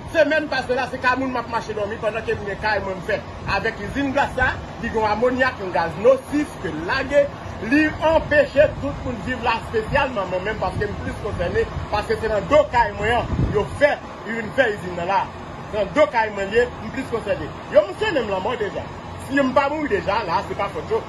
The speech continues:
parce que fait tout ça, on connaît déjà. Mais moi-même, moi, je veux que l'opinion publique nationale internationale connaît que la vie, nous, sous contre monde, ça, yo. Parce que vous exploser carrément déjà là. Premier janvier, qui c'est trente et un décembre à minuit, vous exploser carrément là.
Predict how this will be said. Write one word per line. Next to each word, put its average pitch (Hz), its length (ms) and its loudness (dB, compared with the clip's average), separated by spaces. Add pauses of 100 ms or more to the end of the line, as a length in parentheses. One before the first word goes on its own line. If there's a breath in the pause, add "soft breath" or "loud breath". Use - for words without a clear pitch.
parce 214 140 0
que 254 100 4
fait 233 180 -2
tout 277 160 -4
ça, 214 100 2
on 190 60 4
connaît 185 260 0
déjà. 185 300 0 (400)
Mais 185 220 4
moi-même, 262 380 4 (420)
moi, 226 80 2 (220)
je 214 40 -4
veux 269 140 8
que 180 260 -4
l'opinion 220 380 -4
publique 226 360 -6
nationale 190 460 -4
internationale 208 600 -2
connaît 285 280 6 (400)
que 277 60 6 (400)
la 294 240 6
vie, 349 160 2
nous, 262 140 -4
sous 285 80 -6
contre 262 220 -2
monde, 233 180 -4
ça, 208 220 4
yo. 214 140 2 (540)
Parce 220 140 4
que 233 200 6
vous 262 100 4
exploser 277 600 4
carrément 220 400 -2
déjà 202 300 -2
là. 214 220 -2 (840)
Premier 277 320 6
janvier, 240 320 -2
qui - 160 -12
c'est 226 80 -2
trente 226 220 -6
et 240 60 -2
un 233 40 -4
décembre 208 280 -4
à 208 40 0
minuit, 285 300 0 (240)
vous 220 160 -2
exploser 311 680 4
carrément 226 320 -2
là. 208 160 0